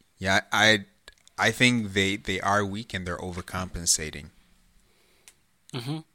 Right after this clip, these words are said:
Speaker 1: Yeah, they're overcompensating for their weak-, for their weaknesses.
Speaker 2: And I wanna ask, uh, add to something you said about the friend that you try to help and they, like, you know, back off.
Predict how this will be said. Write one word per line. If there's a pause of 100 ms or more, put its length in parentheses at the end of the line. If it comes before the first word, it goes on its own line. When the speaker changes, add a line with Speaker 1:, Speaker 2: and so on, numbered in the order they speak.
(160)
Speaker 1:
Yeah, (280)
they're
overcompensating
for
their
weak-, (200)
for
their
weaknesses. (920)
Speaker 2:
And
I
wanna
ask, (400)
uh,
add
to
something
you
said
about
the
friend
that
you
try
to
help
and
they,
like,
you
know,
back
off.